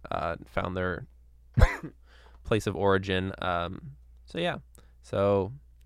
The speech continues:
we're going to tell you, I guess, if it's a good idea to do it, uh, maybe some of the secret things you might not know about it, sort of how the process works, so you, so you can be familiar with the science part.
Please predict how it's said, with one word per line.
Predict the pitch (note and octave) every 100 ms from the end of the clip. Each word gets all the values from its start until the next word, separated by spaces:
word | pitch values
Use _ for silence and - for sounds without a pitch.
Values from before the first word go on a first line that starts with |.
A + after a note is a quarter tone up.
| - - -
we're | - C3+
going | C3+
to | C3
tell | A2 - A#2 A2+
you, | A#2 D#3
I | C3+
guess, | G2+ A2+ - - - -
if | - -
it's | G2+
a | F#2+
good | G#2
idea | G2 F#2+ A2
to | B2
do | C#3
it, | D#3 F3 -
uh, | F2+
maybe | E2+ G2 G2
some | G2
of |
the | F#2+
secret | - G#2+ G#2
things | - G2 F#2+
you |
might | F2+ F2
not | F#2+ A2 D#2+
know | G2
about | F#2+ F#2 F#2
it, | G2+ - - - -
sort | - A#2+
of |
how | G#2+
the |
process | - - G#2 - G2+ -
works, | G#2 C3 C3+ -
so | -
you, | -
so | -
you | -
can | G2
be | F#2
familiar | - F#2+ F#2
with | E2+
the | -
science | - G2 F#2+ -
part. | - G2 A#2